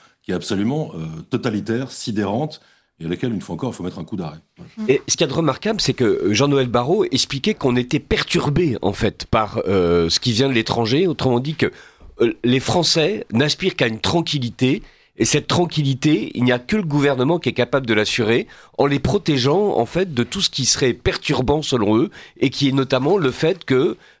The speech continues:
Speaker 2: euh, même si en France le système médiatique et politique considère que la mort de Quentin, en fait, ne prouve rien, euh, de la nocivité de la gauche, eh bien, il ne faut absolument pas que quelqu'un de l'extérieur puisse, euh, puisse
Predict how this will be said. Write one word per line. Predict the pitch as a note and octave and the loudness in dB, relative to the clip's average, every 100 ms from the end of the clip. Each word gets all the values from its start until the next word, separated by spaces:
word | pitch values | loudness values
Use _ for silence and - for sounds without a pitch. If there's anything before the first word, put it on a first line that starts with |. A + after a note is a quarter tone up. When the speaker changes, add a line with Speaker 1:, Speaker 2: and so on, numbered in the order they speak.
| - | 0
Speaker 2:
euh, | A#2 G2+ F2 - | 2 4 2 0
même | A#2+ F#3+ | 0 2
si | - F#3 | 2 2
en | C#3+ | 0
France | - E3 D3+ | 0 -2 0
le | A#2+ | 0
système | - A2 C#3 | 0 0 0
médiatique | A#2 A#2+ B2 - B2+ | 2 2 0 -2 -2
et | |
politique | A#2 G#2+ G#2+ - C3+ B2 | 0 2 0 0 -2 0
considère | A#2 G#2 A2 C3 | -2 0 0 0
que | |
la | G#2 | 0
mort | G#2+ A2+ | 0 0
de | G2 | 0
Quentin, | G2+ G2+ A#2 G#2+ - - - | -2 0 0 -2 -8 -20 -4
en | B2 | -2
fait, | B2+ D3 A#2 | 0 -2 -2
ne | F#2+ A2+ | 0 0
prouve | - C#3+ A#2 A2+ | 0 0 2 2
rien, | G2+ B2+ D3+ A#2 _ - | 2 0 0 -4 _ -2
euh, | F2+ D#2+ D2+ D2+ | 0 0 -2 -2
de | F2 | 0
la | F2+ | 2
nocivité | F2+ C#3 D3 C#3 A#2 B2 | 2 2 0 -2 -2 -2
de | G2 | 0
la | |
gauche, | F2+ C3 A3 - - - - | 0 0 0 -4 -10 -12 -2
eh | |
bien, | B2 C3+ | 0 0
il | C#3 | -2
ne | |
faut | - C#3+ - | 0 0 0
absolument | F#3+ - D3+ A#2+ | -2 0 2 0
pas | F3+ | 0
que | F#3+ | -2
quelqu'un | B2 C#3 C#3 E3+ | -2 -2 -2 0
de | C3 | 0
l'extérieur | B2+ - B2+ A2 C3 F#3+ - - _ | 0 0 0 2 2 0 -8 -20 _
puisse, | - - - | -2 0 2
euh, | A#2+ G2 F#2+ F2 | 2 2 4 2
puisse | E2 E3+ F3+ | 0 -2 -2